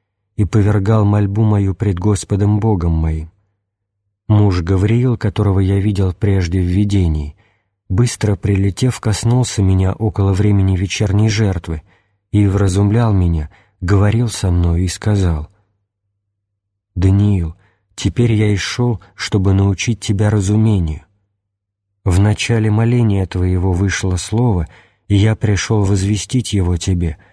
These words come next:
ибо ты муж желанный. Итак, вникни в слово и уразумей видение.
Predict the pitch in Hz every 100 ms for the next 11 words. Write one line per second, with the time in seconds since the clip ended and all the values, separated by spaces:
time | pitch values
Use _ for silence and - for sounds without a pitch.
0 | _ _ 107 101 95 104 101 101 87 98
1 | 104 104 85 80 76 _ _ _ _ _
2 | _ _ _ _ _ _ - 107 113 104
3 | 98 104 120 - 101 92 - 101 98 82
4 | 78 _ _ 104 98 101 98 92 107 104
5 | 92 87 98 101 87 78 78